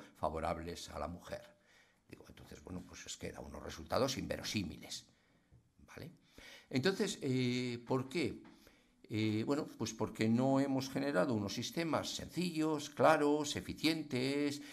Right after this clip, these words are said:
eh, normalizados de hacer estos análisis que parecen elementales. ¿Mm? Eh, nosotros, en el trabajo que hemos desarrollado,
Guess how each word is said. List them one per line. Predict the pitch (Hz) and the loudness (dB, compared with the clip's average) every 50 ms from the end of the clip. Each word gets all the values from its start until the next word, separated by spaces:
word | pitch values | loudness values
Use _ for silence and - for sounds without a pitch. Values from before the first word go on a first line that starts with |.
| - - - | -16 -16 -12
eh, | - 80 80 | -8 -4 0
normalizados | 82 85 85 76 73 82 80 76 78 76 - 160 165 160 143 135 147 165 170 - - - - - - | 2 4 4 4 2 0 -2 -2 -2 4 6 8 8 8 6 4 4 2 2 -2 -6 -10 -16 -18 -10
de | - 98 107 131 139 | -6 0 2 4 4
hacer | 131 131 151 147 147 | 4 4 0 -2 -2
estos | 127 - - 107 - - | -2 -4 -6 -6 -6 -4
análisis | 104 107 117 123 123 127 117 120 113 - | -2 0 0 0 0 -2 -4 -6 -8 -8
que | - 92 | -8 -4
parecen | 85 92 95 92 92 - 95 92 | -2 -2 -2 -2 -4 -6 -8 -6
elementales. | 87 87 87 85 80 87 - - - - - - - - - - - - _ _ _ _ _ _ _ _ - | -6 -6 -6 -6 -6 -8 -8 -8 -8 -10 -10 -12 -16 -18 -18 -18 -18 -20 _ _ _ _ _ _ _ _ -14
¿Mm? | 80 101 120 - - - - _ _ - - - - - - - - - - - - - _ _ _ _ _ _ _ - | -10 -10 -10 -10 -14 -20 -20 _ _ -20 -20 -18 -16 -16 -16 -18 -20 -20 -20 -20 -20 -20 _ _ _ _ _ _ _ 2
Eh, | 113 113 117 117 120 120 120 120 120 120 117 120 - - - - | 4 6 6 8 8 8 8 8 8 6 6 4 2 0 -4 -6
nosotros, | - 110 107 110 - 175 - 165 180 202 - - - | -2 -2 -2 -2 -2 -2 0 0 0 0 0 0 0
en | 98 95 | 0 0
el | 90 | -2
trabajo | - 170 180 117 113 - 113 110 | -2 0 2 2 2 2 2 -2
que | - | -2
hemos | 107 110 101 | -2 -2 -2
desarrollado, | 107 104 - 113 110 110 107 147 156 156 160 170 160 165 - | -4 -4 -4 -4 -4 -4 -2 0 0 0 0 -2 -4 -6 -10